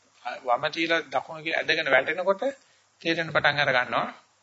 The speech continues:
මේ කොච්චර පොඩි කාලයයිද අපිට කෙලින් ඇවිදින්න තියෙන්නේ කියලා. ඒ ඇවිදින එකෙත් හරියට ඇවිදින දෙයටම හිත යොදාන යන්න පටන් අරගත්තොත්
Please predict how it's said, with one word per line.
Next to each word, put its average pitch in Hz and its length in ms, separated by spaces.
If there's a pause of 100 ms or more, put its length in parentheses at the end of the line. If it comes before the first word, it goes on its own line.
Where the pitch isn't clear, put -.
(260)
මේ 135 160
කොච්චර - 380
පොඩි 151 240
කාලයයිද 147 500
අපිට 147 240
කෙලින් 151 260
ඇවිදින්න 139 340
තියෙන්නේ - 320
කියලා. - 240 (1400)
ඒ 151 100
ඇවිදින 180 320
එකෙත් 180 320
හරියට 156 340
ඇවිදින 147 560
දෙයටම 170 340
හිත 160 200
යොදාන 165 320
යන්න 135 240
පටන් 208 320
අරගත්තොත් 143 480